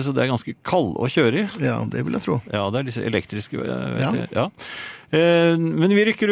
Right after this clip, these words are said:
Speaker 1: ut, og vi tar oss inn i stuer hvor disse juletrærne er satt opp allerede.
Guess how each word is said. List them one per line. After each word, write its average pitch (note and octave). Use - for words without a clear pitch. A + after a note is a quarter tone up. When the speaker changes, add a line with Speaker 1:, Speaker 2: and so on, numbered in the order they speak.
Speaker 1:
ut, -
og E3+
vi D#3
tar C#3
oss E3
inn E3+
i D#3+
stuer E3
hvor D#3+
disse D3+
juletrærne B2
er A2
satt -
opp C#3+
allerede. C3+